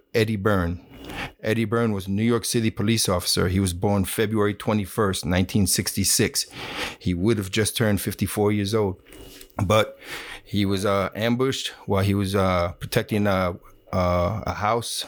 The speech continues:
in Jamaica, Queens in nineteen eighty-eight, five days after his twenty-second birthday. So th-, he was a twenty-two-year-old police officer assigned to protect a house,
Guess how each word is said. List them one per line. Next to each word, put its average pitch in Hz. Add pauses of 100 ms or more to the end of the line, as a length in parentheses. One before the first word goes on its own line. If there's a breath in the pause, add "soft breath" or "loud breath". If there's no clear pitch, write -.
in 92
Jamaica, 98
Queens 110
in 95
nineteen 98
eighty-eight, 104 (800 loud breath)
five 113
days 113
after 107
his 104
twenty-second 104
birthday. 90 (920 loud breath)
So 92
th-, - (140)
he 110
was 92
a -
twenty-two-year-old 135
police 123
officer 123 (320 loud breath)
assigned 117
to 107
protect 123
a 107
house, 120